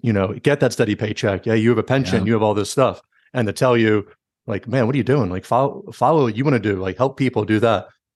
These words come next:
Speaker 1: I think that's really cool that he, you know, he encouraged you, reinforced what you already thought was right.
Speaker 2: Yeah, my dad is, like, one of the most conservative people in the world. I'm, I'm very surprised that he said, like, I was like,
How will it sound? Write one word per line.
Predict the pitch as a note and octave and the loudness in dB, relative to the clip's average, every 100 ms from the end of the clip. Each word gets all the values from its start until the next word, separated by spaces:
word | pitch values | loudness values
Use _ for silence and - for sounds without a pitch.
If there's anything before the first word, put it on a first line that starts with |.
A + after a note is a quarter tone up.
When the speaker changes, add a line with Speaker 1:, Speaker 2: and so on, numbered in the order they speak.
| - | -10
Speaker 1:
I | B2 | -2
think | C#3 | 0
that's | C3 | 2
really | A#2+ G#2 | 2 0
cool | - G#2 | 0 0
that | F#2 | 0
he, | F#2+ - | -4 -4
you | G#2 | -4
know, | G2 G2+ - _ _ _ | -4 -6 -18 _ _ _
he | A2 A#2 | -2 0
encouraged | G#2 B2 A2 G#2+ | 2 2 2 2
you, | A#2+ G#2 | -2 -2
reinforced | G2+ A#2+ A2 - A2 G#2 - | 0 0 0 0 0 0 -4
what | G#2+ | -2
you | |
already | G2+ F#2+ | -2 -2
thought | A2 G#2 | -2 -2
was | G#2+ | -2
right. | G2+ F#2+ - _ _ - | -2 -4 -6 _ _ -12
Speaker 2:
Yeah, | A#2+ G#2 G2+ | -4 -2 0
my | G#2 | 0
dad | G#2 A#2 B2 | 2 2 2
is, | G2+ G2 | 0 0
like, | G2+ | 0
one | G2+ | 2
of | G#2 | 0
the | |
most | G2+ G2+ | 0 -2
conservative | - F#2 A2+ G#2+ G2+ | -6 -4 -2 0 -2
people | - A2 G#2+ | -2 -2 0
in | G2 | -2
the | F2 | 0
world. | G2 F2+ | 0 0
I'm, | F#2 F#2 F2+ | 0 -2 -4
I'm | G#2+ F#2+ E2+ _ _ _ | -4 -4 -6 _ _ _
very | A2+ F#2 C3+ C#3 D3 | -16 -2 2 4 2
surprised | B2 - - A2+ A2 F#2+ F#2 F2+ | 0 -4 -6 0 0 0 -4 -4
that | - | -4
he | - D#3 | 0 0
said, | - D#3 | 2 0
like, | B2+ A#2+ | 0 2
I | B2+ | 2
was | B2+ | 0
like, | G2 | -6